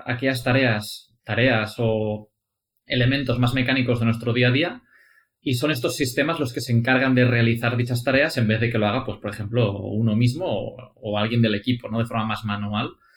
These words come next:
Ah, supongo que parte de estas automatizaciones normalmente se asocia mucho a trabajo más mecánico y repetitivo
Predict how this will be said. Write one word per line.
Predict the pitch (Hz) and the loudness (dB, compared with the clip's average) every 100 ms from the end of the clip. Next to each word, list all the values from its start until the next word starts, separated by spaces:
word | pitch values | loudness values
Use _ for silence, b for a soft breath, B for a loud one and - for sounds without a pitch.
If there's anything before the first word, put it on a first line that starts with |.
| b b _ | b b _
Ah, | 110 110 104 104 101 | -4 -2 -2 -2 -6
supongo | - 123 147 | -4 -2 0
que | 151 | 0
parte | 120 139 139 131 | 0 0 2 2
de | |
estas | 123 123 123 | 2 0 0
automatizaciones | 120 120 120 117 113 135 120 | 0 2 0 0 -2 0 2
normalmente | 117 120 131 123 | 2 4 2 0
se | 104 | -4
asocia | 110 117 123 | -2 -2 4
mucho | 120 123 117 | 4 2 -2
a | |
trabajo | 107 113 117 123 | -2 -4 -2 0
más | 117 - | 0 0
mecánico | 110 104 123 127 120 | -2 0 2 2 4
y | 117 | 2
repetitivo | 113 117 113 117 127 101 - | 2 0 0 0 0 0 -6